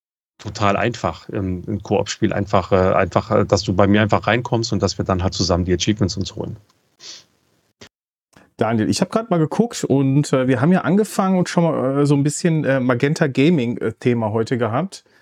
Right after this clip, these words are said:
Speaker 2: Ähm, auch wenn's nur
Speaker 1: <laughs>
Speaker 2: angeschnitten war. Und ich hab mal nachgeguckt, Railway Empire zwei ist bei GeForce Now verfügbar und, äh, im Game Pass auch, äh, in der X-Cloud. Also heißt, wir haben hier schon mal zwei dedizierte Cloud-Gaming-Dienste, bei denen, äh, Railway Empire zwei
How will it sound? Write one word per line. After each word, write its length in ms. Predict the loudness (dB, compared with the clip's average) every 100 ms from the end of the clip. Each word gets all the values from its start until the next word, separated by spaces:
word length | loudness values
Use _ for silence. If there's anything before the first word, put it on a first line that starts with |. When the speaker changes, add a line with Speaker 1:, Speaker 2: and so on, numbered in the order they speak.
| _ _ -4
Speaker 2:
Ähm, 400 | 0 2 0 -2
auch 120 | 0
wenn's 180 | -2 0
nur 80 | 2
Speaker 1:
<laughs> 0 |
Speaker 2:
angeschnitten 540 | 4 2 0 -2 0
war. 100 | 0
Und 100 | 0
ich 60 | 0
hab 80 | -2
mal 100 | 2
nachgeguckt, 640 | 0 0 -2 0 0 0
Railway 360 | 2 2 2 2
Empire 460 | 0 0 2 0
zwei 320 | -2 0 0 2
ist 220 | -2 0
bei 160 | 0
GeForce 460 | 0 -2 0 -2 2
Now 180 | 0 2
verfügbar 800 | 0 -2 -2 -4 -2 -2 -2 -4 -10 -20 _ -2
und, 580 | 4 6 6 4 0 0
äh, 280 | 2 2 0
im 300 | 2 2 2
Game 320 | 2 2 0
Pass 520 | -2 -2 -2 -2 -2
auch, 440 | 0 0 0 -4 -4
äh, 180 | -2 0
in 80 | 0
der 120 | 2
X-Cloud. 600 | 0 -2 -8 -4 -4 -4
Also 260 | -4 -4 0
heißt, 520 | 2 2 0 -2 -20 _ -20 _ -4
wir 100 | 0
haben 80 |
hier 80 | 0
schon 220 | 2 2
mal 140 | 2 0
zwei 600 | -2 0 2 4 2 2
dedizierte 640 | 2 2 0 0 0 0
Cloud-Gaming-Dienste, 1120 | 0 -2 -2 0 0 2 -2 -2 -2 -2 -2 0
bei 180 | 0 0
denen, 400 | 0 0 -2 -2
äh, 100 | -2
Railway 500 | 2 2 2 2 0
Empire 460 | -2 0 0 0
zwei 400 | -2 2 2 0